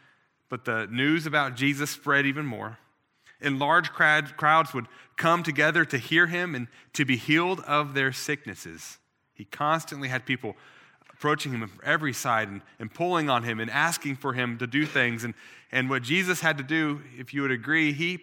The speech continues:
had the most important mission and the most important job that this world has ever known. And he could have easily looked and said, "I can't rest, I can't do this because look how many people." You see, every time Jesus would rest, he would pull away from the people. And he would,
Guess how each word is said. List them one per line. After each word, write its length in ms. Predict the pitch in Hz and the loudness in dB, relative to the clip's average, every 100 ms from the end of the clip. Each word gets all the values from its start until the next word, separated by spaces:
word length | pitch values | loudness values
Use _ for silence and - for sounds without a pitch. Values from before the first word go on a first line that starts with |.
| - | -2
had 260 | 156 160 | 0 0
the 100 | 147 | -2
most 300 | 147 156 151 | 0 -2 -2
important 440 | 147 - 160 139 139 | -6 -4 -6 -4 -2
mission 260 | 147 160 | -2 -2
and 100 | 143 | -4
the 40 | 139 | -2
most 240 | 147 151 | -2 -4
important 360 | 139 143 131 127 | -6 -6 -6 0
job 280 | 143 147 | 4 4
that 100 | 131 | 2
this 180 | 127 131 | -6 -6
world 220 | 139 143 | -4 -2
has 180 | 123 117 | -2 -8
ever 320 | 135 135 131 123 | -2 -2 0 -4
known. 280 | 120 110 85 _ _ _ _ _ _ _ _ _ - | -4 -6 -10 _ _ _ _ _ _ _ _ _ -6
And 100 | 131 | -2
he 100 | 170 | 2
could 120 | 175 | 4
have 80 | 156 | 4
easily 300 | 175 175 156 | 2 2 0
looked 280 | 147 165 156 | 0 -2 -2
and 80 | |
said, 180 | 143 156 | -2 2
"I 120 | 135 | 2
can't 320 | 147 - 160 139 | 0 0 0 2
rest, 320 | 147 147 143 | 2 2 2
I 80 | 131 | -4
can't 340 | - 147 143 | 0 -2 0
do 160 | 143 143 | -4 -2
this 180 | 143 | -4
because 460 | - 135 - 151 131 | -2 -4 0 0 0
look 180 | 156 165 | -4 -4
how 160 | 156 | -2
many 200 | 156 143 | -2 -2
people." 340 | 139 135 - 85 _ _ _ _ _ - | -6 -8 -10 -16 _ _ _ _ _ -10
You 80 | 127 | 0
see, 140 | 151 | 2
every 200 | 160 175 | 4 4
time 280 | 175 170 143 | 4 2 2
Jesus 300 | 135 160 151 | -2 -2 -4
would 140 | 139 | -4
rest, 320 | 117 151 143 | 0 2 0
he 80 | - | -2
would 180 | 135 123 | -4 -4
pull 260 | 156 175 156 | -4 -2 -2
away 360 | 131 139 165 | -2 -2 -2
from 240 | 160 123 104 | -4 -10 -12
the 60 | |
people. 360 | - 90 - 78 _ _ _ _ _ _ _ - | -12 -16 -16 -20 _ _ _ _ _ _ _ -6
And 100 | 123 | -2
he 100 | 135 | 0
would, 200 | 127 | 0